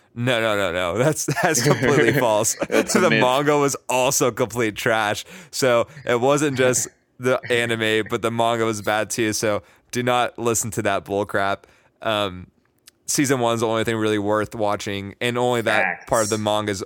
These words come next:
Speaker 1: only worth reading. M-, m-, maybe
Speaker 2: Up
Speaker 1: a
Speaker 2: the
Speaker 1: little bit
Speaker 2: Goldie
Speaker 1: into
Speaker 2: Pond.
Speaker 1: it. Yeah, up the Goldie Pond, and then after Goldie
Speaker 2: Yeah.
Speaker 1: Pond, stop reading the manga as well.
Speaker 2: Burn the
Speaker 1: Uh,
Speaker 2: book.
Speaker 1: so that's, that's, that would be my take. What about, uh, I said, let's go with Bruno here. Let's see what you think.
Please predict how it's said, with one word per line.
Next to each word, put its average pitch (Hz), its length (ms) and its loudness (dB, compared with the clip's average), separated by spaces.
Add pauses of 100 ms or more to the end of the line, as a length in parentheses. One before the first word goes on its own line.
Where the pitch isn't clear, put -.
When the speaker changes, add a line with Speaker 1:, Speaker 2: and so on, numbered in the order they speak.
Speaker 1:
only 104 200 -2
worth 101 320 -4
reading. 101 360 -4
M-, - 260 -14
m-, - 80 -16 (300)
maybe 127 320 0
Speaker 2:
Up 117 100 2
Speaker 1:
a 123 120 4
Speaker 2:
the 117 60 0
Speaker 1:
little 113 200 4
bit 123 80 2
Speaker 2:
Goldie 120 80 2
Speaker 1:
into 117 120 -2
Speaker 2:
Pond. 113 160 2 (140)
Speaker 1:
it. - 40 -20 (520)
Yeah, 127 260 0
up 156 200 0
the 147 80 -2
Goldie 127 260 2
Pond, 101 320 -2
and 101 80 -4
then 117 80 0
after 123 220 -2
Goldie 117 240 0
Speaker 2:
Yeah. - 60 -8
Speaker 1:
Pond, 107 340 -2 (120)
stop - 440 -2
reading 95 500 -4 (320)
the 107 120 -6
manga 95 420 -4 (160)
as 104 120 -10
well. 95 360 -2 (200)
Speaker 2:
Burn 98 260 -4
the 92 80 -4
Speaker 1:
Uh, 92 320 0
Speaker 2:
book. 104 100 -18 (300)
Speaker 1:
so - 180 -4
that's, 131 200 0
that's, 165 200 0
that 139 240 0
would 160 120 0
be 135 80 -2
my 110 220 -2
take. 98 360 -6
What 131 120 -2
about, 117 360 -2 (240)
uh, 101 400 0
I 107 60 -2
said, 127 140 -8
let's 117 200 -6
go 139 120 -2
with 117 160 -6
Bruno 107 280 -2
here. 95 220 -4
Let's 95 140 -6
see 113 100 -4
what 104 80 -2
you 98 160 -4
think. 92 300 -10